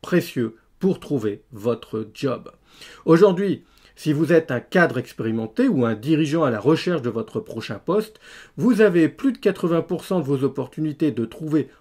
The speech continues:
le bon job qui vont provenir de la démarche réseau. C'est considérable et c'est pour ça que la démarche réseau est devenue incontournable. La démarche réseau, c'est le moyen d'accéder au marché caché de l'emploi et ce marché caché regorge d'opportunités.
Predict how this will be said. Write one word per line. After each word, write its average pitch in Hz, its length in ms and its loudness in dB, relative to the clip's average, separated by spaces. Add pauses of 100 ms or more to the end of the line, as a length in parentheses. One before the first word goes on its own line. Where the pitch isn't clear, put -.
le 107 180 -2
bon 156 380 4
job 190 420 -2 (320)
qui 185 160 0
vont 202 160 6
provenir 254 560 0
de 117 80 -2
la 104 140 -2
démarche 107 400 -6
réseau. 113 280 -10 (340)
C'est 180 260 0
considérable 151 920 0
et 156 80 -2
c'est 143 200 -4
pour 190 220 -2
ça - 300 -6 (240)
que - 80 -2
la 131 160 4
démarche 170 460 2
réseau 120 320 0
est 117 60 0
devenue 107 280 -4
incontournable. 107 680 -14 (260)
La 107 100 -10
démarche 160 460 2
réseau, 165 380 0 (180)
c'est - 240 2
le 165 360 12
moyen 131 500 2
d'accéder 135 500 0
au 127 80 2
marché 151 380 -2
caché 131 260 -6
de 113 80 -8
l'emploi 175 320 -4
et 190 100 6
ce 247 160 -6
marché 208 400 -2
caché 123 340 -6 (220)
regorge 131 540 4
d'opportunités. 123 800 -6